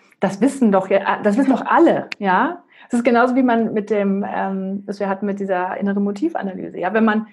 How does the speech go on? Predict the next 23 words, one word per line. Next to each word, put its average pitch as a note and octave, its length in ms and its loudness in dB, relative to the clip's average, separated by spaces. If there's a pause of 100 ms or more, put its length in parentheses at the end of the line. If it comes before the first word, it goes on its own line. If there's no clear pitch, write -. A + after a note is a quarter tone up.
(120)
Bewegung B3+ 460 2
hoch B3+ 160 0
hat, A#3+ 140 -2
denkt A3+ 180 -2
man, G#3+ 120 -6
alle, D#4+ 360 2 (140)
alle G#4+ 280 2
bewegen A3 360 2
sich G3+ 200 -2
gern. E3 300 -6
Oder A3+ 220 0
wenn A#3 140 2
ich, B3 160 -4 (140)
wenn A#3 260 -4
ich C4+ 80 2
mit C4 200 2
der A#3+ 80 2
Neugier, A#3 360 2 (260)
alle C4 160 2 (200)
wollen G#3+ 280 0
gerne G3 320 0
lernen. F3 420 -4 (280)
Nee, B3+ 540 0